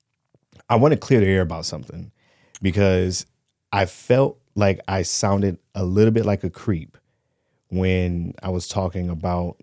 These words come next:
the algorithm and how the algorithm has somehow thought that I wanted to see women breastfeeding babies because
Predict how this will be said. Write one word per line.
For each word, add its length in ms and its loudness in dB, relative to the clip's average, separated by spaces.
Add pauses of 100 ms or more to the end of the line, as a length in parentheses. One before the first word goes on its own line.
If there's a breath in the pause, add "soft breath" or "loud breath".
(120)
the 200 -6
algorithm 680 -2 (120)
and 140 -8
how 140 -4
the 180 -6
algorithm 640 -4
has 520 -6
somehow 540 0
thought 360 -6
that 100 -6
I 100 -4
wanted 360 -6
to 100 -8
see 480 -8 (720 soft breath)
women 560 0 (120)
breastfeeding 760 -4
babies 640 -6 (100)
because 420 -2